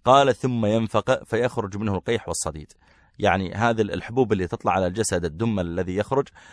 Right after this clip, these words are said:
كان كبيراً جدًا لدرجة أنه يخرج منه قيح وصديد. آه، هل هناك شيء في الحقيقة أعظم من مثل هذا، أن، أن يفارقه الناس وأن يخافوا منه لأجل هذا المرض،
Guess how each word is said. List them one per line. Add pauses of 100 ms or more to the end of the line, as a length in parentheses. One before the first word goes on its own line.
(160)
كان
كبيراً
جدًا
لدرجة (120)
أنه
يخرج
منه
قيح
وصديد. (420)
آه،
هل
هناك
شيء
في
الحقيقة
أعظم
من
مثل
هذا،
أن، (400)
أن
يفارقه
الناس
وأن
يخافوا
منه
لأجل
هذا
المرض،